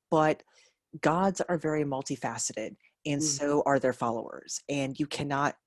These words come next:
Speaker 1: shoehorn people into this box. You, you just, you cannot do that.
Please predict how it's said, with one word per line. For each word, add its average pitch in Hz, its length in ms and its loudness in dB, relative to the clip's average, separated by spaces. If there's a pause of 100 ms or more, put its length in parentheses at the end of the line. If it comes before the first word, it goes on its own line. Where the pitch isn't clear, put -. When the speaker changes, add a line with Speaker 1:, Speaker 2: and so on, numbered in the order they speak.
(160)
Speaker 1:
shoehorn 120 1300 -4 (1080)
people 156 440 0
into 139 240 -2
this 117 200 -4
box. - 560 -6
You, 135 140 -8 (100)
you 143 140 -6
just, - 300 -6
you 147 120 -8
cannot 139 440 0
do 135 200 -2
that. 120 320 0